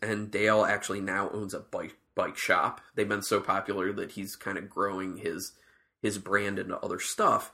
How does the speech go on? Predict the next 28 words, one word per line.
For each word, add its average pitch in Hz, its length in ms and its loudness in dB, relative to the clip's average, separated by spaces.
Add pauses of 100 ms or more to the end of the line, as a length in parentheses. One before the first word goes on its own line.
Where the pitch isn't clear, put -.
(360)
And 117 120 -2
he 120 100 6
owns 139 140 6
this 127 100 0
bike 113 300 2
shop 113 340 4
called 98 360 2
Reeb, 98 480 -4 (120)
which - 180 -8
is 101 120 -6
beer 92 320 0
spelled 92 360 -4
backwards. - 720 -4 (560)
And 107 260 4
there 117 160 10
have 117 80 2
been 110 140 6
other 107 220 4
businesses 98 560 -4
that 101 140 -4
have 95 120 2
actually 98 300 -2
sprung 95 420 -2
up 95 180 -4
around 92 580 0
Oscar - 380 -4
Blues 95 360 -2
itself - 720 -2